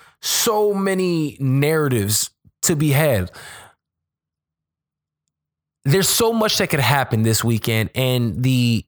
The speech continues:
history of boxing is going to be determined this weekend.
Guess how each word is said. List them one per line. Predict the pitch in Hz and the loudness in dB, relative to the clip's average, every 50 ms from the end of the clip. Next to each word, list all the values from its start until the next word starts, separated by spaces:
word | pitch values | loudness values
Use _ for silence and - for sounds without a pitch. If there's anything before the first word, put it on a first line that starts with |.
| _ _ _ _ | _ _ _ _
history | - 104 - 175 175 - - - 170 165 160 147 | -6 -2 -2 0 0 0 0 0 0 0 2 2
of | 123 113 104 101 | 2 0 0 0
boxing | 95 127 131 156 175 - - 190 180 180 185 180 | 2 2 0 0 0 -2 -2 -2 0 0 -2 -2
is | - 135 131 117 | -2 -2 -2 0
going | 110 139 131 131 127 120 | 0 0 0 0 0 -2
to | - - 123 | -2 -2 -2
be | 113 117 123 120 | -2 0 0 0
determined | 110 110 101 - - 131 139 139 131 | 0 -2 -2 0 0 0 0 0 0
this | 123 117 - | 0 0 0
weekend. | 127 135 175 160 - 185 175 170 165 - | 0 0 0 0 -2 -2 -2 -2 -4 -6